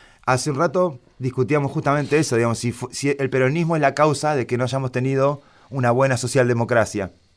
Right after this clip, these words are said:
Eh, y me parece que este tipo de armado, por ejemplo, el frente de Alberto, es un, un frente que no permite pensar en centro izquierda y centro derecha porque tenés todo ahí.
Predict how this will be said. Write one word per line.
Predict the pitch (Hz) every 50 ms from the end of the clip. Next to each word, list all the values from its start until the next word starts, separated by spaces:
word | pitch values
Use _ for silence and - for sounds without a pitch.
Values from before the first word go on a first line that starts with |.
| _ _ _ _ _ _ _ _ _ _ _ _ - -
Eh, | 104 104 101 98 98 98 92 92 87 85 82 - - _ _ _ - - - _ _ _
y | - 143 135
me | 127 117
parece | - 123 147 156 - 170 139
que | - 156 151 170 190 - - - _
este | - 175 160 - 151 139
tipo | - 165 131 151
de | 147
armado, | 143 151 160 156 143 135
por | 123 127
ejemplo, | 120 117 139 135 123 117 120 113
el | 110 107 107 104
frente | 98 - 123 127 131 123 123
de | 120 120 117 117 117
Alberto, | 117 127 135 131 120 - - 143 175 190 170 - _ _ _ _ _ _ _ _ _
es | 127 135 147 160 156 - - - -
un, | - 151 127 - _ _
un | 170 170 156
frente | 123 127 147 139 160
que | 139 131
no | 135 160 165
permite | - 160 143 147 175 208 202 - 160 160 165 156 - _ _ _ _ _ _ _ _ _ _ _ _
pensar | - 120 120 113 - 139 147 143
en | 143 139
centro | 127 - 151 139 131 143
izquierda | 135 - 165 151 156
y | 147
centro | 151 156 147 151
derecha | 143 165 170 - 123 123
porque | 131 135 117 123 131 123
tenés | 120 135 135 156 160 - -
todo | - 196 196 180
ahí. | 160 165 180 165 120 -